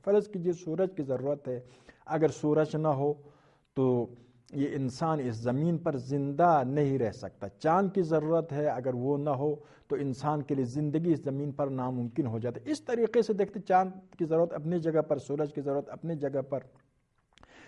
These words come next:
ستاروں کی ضرورت اپنی جگہ پر، نہروں کی ضرورت اپنی جگہ پر، دریاؤں کی ضرورت اپنی جگہ پر، سمندروں کی ضرورت اپنی جگہ پر، پہاڑوں کی ضرورت اپنی جگہ پر، ہر چیز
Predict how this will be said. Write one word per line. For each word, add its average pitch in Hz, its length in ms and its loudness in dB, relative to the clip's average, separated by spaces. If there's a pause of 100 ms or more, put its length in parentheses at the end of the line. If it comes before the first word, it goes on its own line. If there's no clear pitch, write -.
(200)
ستاروں 180 420 6
کی 190 100 2
ضرورت 196 280 6
اپنی 180 260 4
جگہ 170 260 6
پر، 160 180 4
نہروں 151 440 0
کی 165 80 -2
ضرورت 151 260 0
اپنی 139 260 -4
جگہ 151 240 0
پر، 147 180 -2
دریاؤں 139 580 0
کی 156 80 -2
ضرورت 147 300 -2
اپنی 147 300 -4
جگہ 156 240 0
پر، 147 160 -2
سمندروں 147 540 0
کی 170 140 -2
ضرورت 147 300 2
اپنی 165 240 -4
جگہ 156 220 0
پر، 151 160 -2
پہاڑوں 160 520 2
کی 202 100 -6
ضرورت 180 320 2 (800)
اپنی 247 340 8
جگہ 120 320 6
پر، 92 100 -4
ہر 233 340 6 (240)
چیز 269 500 8